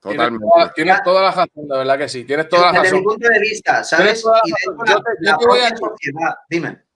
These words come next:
Speaker 1: Tienes toda la razón. Yo te voy a ti, que una de esas personas que te está criticando no tiene ni siquiera la capacidad de expresarse como ustedes se expresan encima de un ritmo.
Speaker 3: Tranqui, tranqui. No será Don Q eso, ¿no?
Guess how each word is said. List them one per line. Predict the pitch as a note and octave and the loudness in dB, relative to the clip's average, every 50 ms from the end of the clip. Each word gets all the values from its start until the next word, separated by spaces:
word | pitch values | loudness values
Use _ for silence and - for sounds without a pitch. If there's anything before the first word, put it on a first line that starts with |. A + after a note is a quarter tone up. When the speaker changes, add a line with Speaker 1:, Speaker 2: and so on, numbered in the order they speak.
| _ _ _ _ _ _ _ _ _ | _ _ _ _ _ _ _ _ _
Speaker 1:
Tienes | - D#3+ F#3 G3+ G3+ | -10 -8 -8 -8 -6
toda | - G#3+ G#3 G3+ | -2 -2 0 2
la | G3+ F#3+ | 2 0
razón. | F3+ E3+ - - C3 A#2+ B2 | 0 -2 -6 -8 -18 -16 -14
Yo | C#3+ D#3 | -10 -6
te | F3 | -4
voy | G3+ G#3 G#3+ G#3+ | -4 -2 0 0
a | G#3 F#3+ - | 0 -2 -2
ti, | B2+ A2 _ _ _ _ _ _ _ | -6 -20 _ _ _ _ _ _ _
que | - D3+ | -10 -8
una | D#3 E3 F3+ G3 | -4 -2 0 0
de | G#3 | 0
esas | G#3 F3 G#3+ G#3 G#3+ | 0 0 -2 -2 -2
personas | - G3+ D#3+ F3+ E3+ D3+ C#3 | -4 -6 -4 -4 -6 -6 -6
que | C#3 C#3+ | -10 -10
te | - D3+ | -8 -8
está | C3 - - F3 F3+ | -8 -4 -4 -4 -2
criticando | G3+ G#3 G#3+ G3 G#3+ - A3+ G#3+ G#3 F#3+ D#3+ C#3 | -2 -6 -6 -8 -4 -2 -2 -2 -2 -2 -8 -8
no | C#3 D#3+ F3 | -8 -8 -6
tiene | D#3+ F#3+ G3 G3+ G#3 G3 | -4 -4 -2 0 -2 -2
ni | F#3 F3+ E3 | -2 -6 -8
siquiera | - D#3+ D3 C#3 E3+ F#3+ G3+ G3 F#3+ | -8 -10 -10 -4 -2 0 2 4 4
la | F#3 E3+ D#3 | 2 2 0
capacidad | - D3+ D3 - - D3 C#3 - - C#3 C#3 D3+ G#3 A3+ G#3+ - - _ _ _ _ _ | 0 -2 -4 -2 -2 -4 -4 -4 -8 -6 -2 0 0 0 0 -4 -12 _ _ _ _ _
de | C3 B2+ E3+ | -4 -4 -4
expresarse | D#3 - - F3 F3 E3+ - A3 G#3+ G3 - - D3+ C3 - _ _ _ _ _ - | -4 -2 -4 -4 -4 -2 0 0 0 -2 -2 -8 -12 -12 -14 _ _ _ _ _ -4
como | - F#3 F#3 F#3+ | -2 -2 -2 -2
ustedes | F3+ F#3 F#3 G3 G#3 G3+ | -4 0 0 0 0 0
se | - A3 | -4 -8
expresan | G#3 - A3 A3 G3 F#3 G3 F#3 | -6 -2 -2 -2 0 0 -2 -4
encima | F3 E3 - D#3 D#3+ E3+ | -4 -8 -10 -6 -6 -4
de | F3 | -4
un | F3 E3 C#3+ | -6 -8 -10
ritmo. | C3+ B2+ A2+ _ - - - _ _ _ _ _ - - C6+ _ _ _ _ _ _ _ _ _ _ _ _ _ | -14 -16 -18 _ -12 -12 -12 _ _ _ _ _ -20 -20 -20 _ _ _ _ _ _ _ _ _ _ _ _ _
Speaker 3:
Tranqui, | - C#3 D#3 D#3+ D3+ D#3 D3+ | -4 -2 -2 -2 -2 -6 -6
tranqui. | D#3+ D#3+ E3+ E3 - D#3+ | -4 -4 -4 -4 -6 -4
No | D#3 F3+ | -4 -2
será | F#3 F#3+ G#3+ A3 G#3+ | -2 0 0 2 2
Don | G3+ F#3 F3 C#3+ | 2 0 0 -2
Q | - G#3+ G3+ G#3 | -2 0 0 0
eso, | A3 G#3+ - F3+ D#3 | 0 0 -4 -4 -4
¿no? | E3+ G#3+ C4+ D4+ - _ _ | -4 -6 -6 -8 -10 _ _